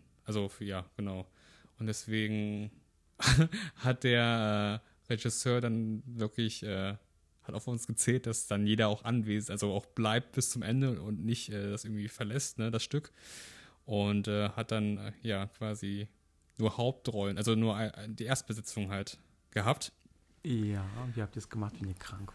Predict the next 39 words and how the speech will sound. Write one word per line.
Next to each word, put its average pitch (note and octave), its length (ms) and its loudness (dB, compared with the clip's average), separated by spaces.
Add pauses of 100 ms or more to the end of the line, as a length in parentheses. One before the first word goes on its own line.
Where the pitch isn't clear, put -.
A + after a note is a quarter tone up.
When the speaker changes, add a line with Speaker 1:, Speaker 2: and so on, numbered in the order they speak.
Speaker 2:
wart? A2+ 120 0
Speaker 1:
Ich A#2+ 180 6
war D#3+ 220 8
sogar G#2+ 260 6
krank. B2 500 -2
Ich - 120 -10
war C3 100 2
sogar A2 220 -2
krank. G2 120 -4
Ich - 60 -4
hatte, A#2+ 580 2
äh, - 40 -2
vor C#3+ 480 0
der, C3 600 2 (360)
wie A2 60 0
nennt A#2+ 140 4
man A#2 100 2
das G#2+ 140 0
denn, G#2+ 120 0
der G#2 100 -2
erste A#2+ 300 -4
Auftritt? D3 380 -4 (240)
Speaker 2:
Äh, B2 80 -4
Speaker 1:
Prä-, D3 140 10
Speaker 2:
die A2+ 160 0
Speaker 1:
äh, A#2+ 100 2
Speaker 2:
Preview. B2+ 140 0
Speaker 1:
Premiere. B2 520 8 (400)
Die A#2+ 60 4
Premiere. A2+ 520 6
Speaker 2:
Ach G2 80 4
so, B2+ 140 0
der A#2+ 140 0
erste A#2+ 200 -2
Auftritt, G#2 220 -8
die, B2 100 2
ja, A2 140 0
Speaker 1:
Mhm. B2 80 8
Speaker 2:
okay, E3 260 8